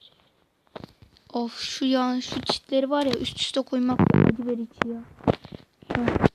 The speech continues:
Şimdi beyaz yünümüz, beyaz yün illa şu ortada lazım olacak. Yani farklı da yapabiliriz ama ben beyazı ortada böyle daha,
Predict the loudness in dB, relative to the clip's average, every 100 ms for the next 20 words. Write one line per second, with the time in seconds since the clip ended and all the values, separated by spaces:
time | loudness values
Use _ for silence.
0 | _ -18 -18 -18 -20 _ _ _ -12 -12
1 | -12 -14 -8 -4 -4 -2 0 0 -2 -8
2 | -12 2 4 4 2 -2 -2 -2 -4 -2
3 | 0 -2 0 -2 0 -2 -2 0 0 -2
4 | -2 -2 -4 -6 -8 -10 -20 -20 _ -14
5 | -14 _ _ _ _ _ -20 -20 -8 -4
6 | -4 -4 -8 _ -10 -6 -4 -2 -2 -4
7 | -8 -8 -8 -8 -6 -4 -2 -2 -2 -2
8 | -2 -2 -4 -4 -4 -4 -6 -12 -8 -8
9 | -6 -4 -2 -2 -4 -6 -4 -2